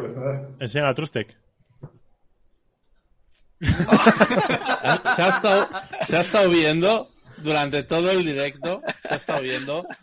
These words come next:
Speaker 3: detalli-, easter eggs ahí, detallitos.
Speaker 2: Pues sí. <laughs> Nada, que te haremos llegar un detalle por, por habértelo currado tanto. Ya te dicen por ahí por el chat, "Viva Outcaster", muy agradecido Marcos, gracias Marcos. Marcos crack, o sea que mucho amor para Marcos.
Speaker 1: Claro, sí.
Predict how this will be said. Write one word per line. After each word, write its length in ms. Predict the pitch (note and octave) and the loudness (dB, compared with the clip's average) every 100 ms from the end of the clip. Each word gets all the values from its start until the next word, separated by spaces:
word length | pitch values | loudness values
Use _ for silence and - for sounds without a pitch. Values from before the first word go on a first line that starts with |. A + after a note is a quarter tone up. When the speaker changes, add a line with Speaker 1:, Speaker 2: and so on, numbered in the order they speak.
| - C3 | -14 -12
Speaker 3:
detalli-, 380 | B2+ A#2 B2+ - | -10 -10 -10 -12
easter 300 | A#2 - B2 | -12 -8 -8
eggs 260 | A2 - | -8 -10
ahí, 200 | A#2 A2 | -10 -10
detallitos. 720 | G#2+ G#2+ A2+ A#2 A#2 G#2+ - - D#4 E3+ D3+ _ _ _ _ _ - | -12 -8 -6 -6 -6 -8 -12 -12 -8 -8 -12 _ _ _ _ _ -8
Speaker 2:
Pues 160 | A#2 | -4
sí. 80 | B2 A2 G#2+ - _ _ - | -2 -2 -6 -14 _ _ -16
<laughs> 1160 | C3+ _ E4 G4+ G4 - _ - - - - | -16 _ -8 -6 -6 -8 _ -8 -4 -4 -2
Nada, 320 | B2+ G#2+ G2+ - - | -2 -2 -6 -12 -10
que 300 | C#4+ - - | -8 -6 -6
te 200 | E4 B2+ | -2 0
haremos 240 | B2+ C#3 D3+ | 2 2 4
llegar 300 | D3+ D3 D3 | 6 6 6
un 120 | C#3+ | 2
detalle 340 | C3+ C#3+ D#3 | 0 2 2
por, 840 | C#3 C3 A#2+ A#2 A2 G#2+ G#2+ G#2 - _ _ - | 0 0 0 0 -2 -4 -6 -8 -14 _ _ -8
por 160 | A#2 | -4
habértelo 360 | A2 A#2+ B2 A#2+ | -2 -2 -2 -2
currado 300 | A#2+ B2 A#2 | -2 -2 0
tanto. 380 | B2+ C#3 F3+ G#3+ - - - | -2 -2 -2 -4 -10 -18 -10
Ya 100 | A#2+ | -4
te 80 | B2+ | -2
dicen 220 | A#2+ A#2+ | -2 -2
por 120 | A2+ | -2
ahí 80 | A2 | -2
por 120 | A2 | -2
el 100 | G#2 | -4
chat, 460 | - A#2+ B2 B2+ A#2 | 0 2 2 2 -2
"Viva 180 | A#2+ A2+ | -4 -4
Outcaster", 560 | A2 B2+ C3 - C3+ | -4 -2 -2 0 -2
muy 120 | B2 A2+ | 0 -2
agradecido 400 | A#2 G#2+ A#2 A2 | -2 -4 -4 -4
Marcos, 260 | B2 C3+ | -4 -4
gracias 200 | A#2+ A2 | -4 -6
Marcos. 440 | A#2 C3 D3 D3 B2+ | -6 -4 -2 -2 -2
Marcos 340 | B2 A#2+ A2 | -4 -2 -4
crack, 400 | - D#3+ F3 - | 2 4 4 -2
o 60 | A2 | -8
sea 180 | A#2+ A2 | -6 -6
que 360 | A2 G#2 G#2+ | -6 -6 -6
mucho 260 | A2+ B2+ C3 | -6 -4 -2
amor 480 | A#2+ B2+ B2 B2 A2 | -2 -4 -4 -6 -6
para 160 | A2+ A2 | -4 -2
Marcos. 420 | B2 C3+ F3+ - | -4 -2 -2 -2
Speaker 1:
Claro, 180 | A2+ A#2+ | -4 -8
sí. 500 | - F3 - - | -10 -12 -12 -16